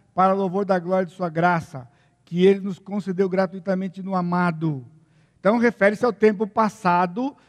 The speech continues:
da formação do corpo de Cristo. O corpo de Cristo, o corpo de Cristo da Igreja Batista Maranata, assim como o corpo de Cristo espalhado pelo mundo inteiro hoje, desde Atos dois aqui, nos locais que o-, aconteceu,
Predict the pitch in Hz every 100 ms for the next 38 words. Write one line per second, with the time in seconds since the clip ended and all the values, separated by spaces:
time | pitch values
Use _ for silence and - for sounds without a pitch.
0 | _ 160 208 - 220 220 208 - 226 233
1 | - 220 214 220 220 269 285 - 139 123
2 | _ _ _ 220 - 320 392 302 262 220
3 | - 302 262 - 151 123 _ _ _ 233
4 | 202 - 302 330 226 254 240 - 262 294
5 | - 220 202 185 196 262 240 208 185 -
6 | 247 240 226 226 240 208 180 202 254 226
7 | _ _ _ _ _ _ _ _ _ _
8 | _ _ _ _ 135 131 226 233 220 190
9 | 208 202 180 165 202 226 202 - 175 196
10 | 190 185 175 175 220 180 139 196 170 220
11 | 151 120 107 _ - 131 165 214 160 190
12 | 180 147 190 175 151 180 214 127 _ _
13 | _ _ 139 147 147 160 175 156 - 147
14 | 160 165 156 143 131 127 147 139 - 220